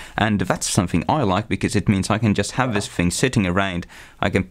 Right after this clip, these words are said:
place stuff upon it, I can put screws on it and not be afraid that stuff is gonna fall inside and explode everything, while at the same time not forcing it to run its fan all the time. And indeed, I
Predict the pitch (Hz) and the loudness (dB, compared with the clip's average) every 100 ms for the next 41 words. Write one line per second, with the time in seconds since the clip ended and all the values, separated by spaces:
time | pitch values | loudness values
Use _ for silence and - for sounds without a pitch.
0 | - - 139 143 - 113 95 90 - 131 | -4 -2 0 -2 0 0 0 -4 0 0
1 | 110 107 101 101 87 92 - - 120 127 | 0 0 0 0 0 -2 -2 0 2 2
2 | 110 101 101 - 101 95 92 98 - - | 2 2 0 2 2 0 0 -2 -2 -2
3 | 87 90 101 - 90 85 - 92 - 92 | 0 0 -2 -2 -2 -2 0 0 0 0
4 | 80 80 - 87 85 95 98 - - 143 | 0 0 0 0 0 0 -2 -6 -4 0
5 | 151 123 82 69 - 60 - - 107 107 | 0 0 0 -2 -2 -4 -4 -2 0 2
6 | 92 - 131 135 - 101 92 90 101 104 | 0 2 2 0 0 0 2 4 4 2
7 | - 107 107 95 90 - 110 85 90 - | -2 0 2 2 0 0 2 2 0 -2
8 | - - 85 82 73 76 - 135 104 95 | -4 0 0 2 0 0 2 2 4 4
9 | 90 90 87 87 | 2 4 4 2